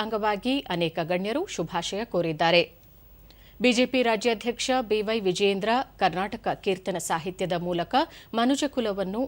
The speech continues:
ಸನ್ಮಾರ್ಗದತ್ತ ಕೊಂಡೊಯ್ದ ಸಮ ಸಮಾಜ ನಿರ್ಮಾಣಕ್ಕಾಗಿ ಅರಿವು ಮೂಡಿಸಿದವರು ಕನಕದಾಸರು. ಕೀರ್ತನಕಾರರಾಗಿ, ಸಂತರಾಗಿ, ದಾರ್ಶನಿಕರಾಗಿ ಕನ್ನಡ ನಾಡಿನ ಸಾಂಸ್ಕೃತಿಕ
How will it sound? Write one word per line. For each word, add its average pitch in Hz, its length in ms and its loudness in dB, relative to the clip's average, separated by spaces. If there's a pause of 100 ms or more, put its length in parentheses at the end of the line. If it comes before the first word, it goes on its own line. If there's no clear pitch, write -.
(120)
ಸನ್ಮಾರ್ಗದತ್ತ 180 720 -2 (200)
ಕೊಂಡೊಯ್ದ 170 420 0 (280)
ಸಮ 185 200 -2 (120)
ಸಮಾಜ 175 300 -2 (120)
ನಿರ್ಮಾಣಕ್ಕಾಗಿ 170 760 -2 (180)
ಅರಿವು 180 300 0
ಮೂಡಿಸಿದವರು 170 560 -2 (160)
ಕನಕದಾಸರು. 170 680 0 (640)
ಕೀರ್ತನಕಾರರಾಗಿ, 226 1040 2 (300)
ಸಂತರಾಗಿ, 175 600 0 (200)
ದಾರ್ಶನಿಕರಾಗಿ 175 840 0 (400)
ಕನ್ನಡ 294 260 6 (160)
ನಾಡಿನ 233 260 0 (200)
ಸಾಂಸ್ಕೃತಿಕ 190 580 -4